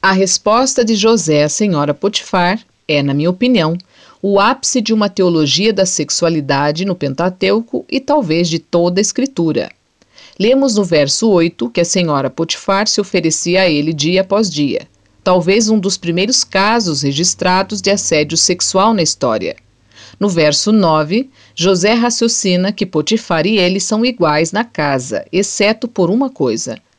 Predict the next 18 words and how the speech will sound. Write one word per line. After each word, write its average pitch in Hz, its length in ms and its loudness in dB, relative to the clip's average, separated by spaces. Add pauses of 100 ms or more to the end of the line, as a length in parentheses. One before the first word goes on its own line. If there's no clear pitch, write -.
(340)
O 220 120 0
senhor 196 440 2
Potifar 208 680 0
dorme 160 480 2
com 226 180 -2
a 247 60 2
senhora 185 440 0
Potifar, 180 640 -2 (260)
e 151 60 0
José 143 380 0
não. 190 240 -2 (680)
Esta 180 320 0
única 277 460 2
coisa 196 460 2
diferencia 165 720 -2
Potifar 170 760 -2 (160)
de 147 160 -4
José. 147 520 -2